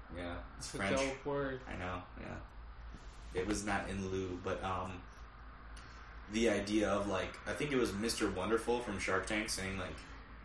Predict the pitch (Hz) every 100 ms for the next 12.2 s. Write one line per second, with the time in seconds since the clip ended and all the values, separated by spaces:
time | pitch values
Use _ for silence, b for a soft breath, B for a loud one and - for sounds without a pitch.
0 | - - - 104 107 101 131 160 120 101
1 | 101 - 104 107 90 - - - - -
2 | - - - 117 135 165 170 165 156 -
3 | 120 147 180 - - - - - - 104
4 | 113 127 151 - 120 123 127 120 117 107
5 | 107 - - - - - - 104 104 113
6 | 117 - - - - - - - 101 107
7 | 104 107 104 - 95 - 113 - - -
8 | - - - - - - - - - -
9 | - - - - - - - 120 - -
10 | 143 143 131 - - - 120 113 110 120
11 | 123 135 131 131 143 127 107 95 101 104
12 | 104 104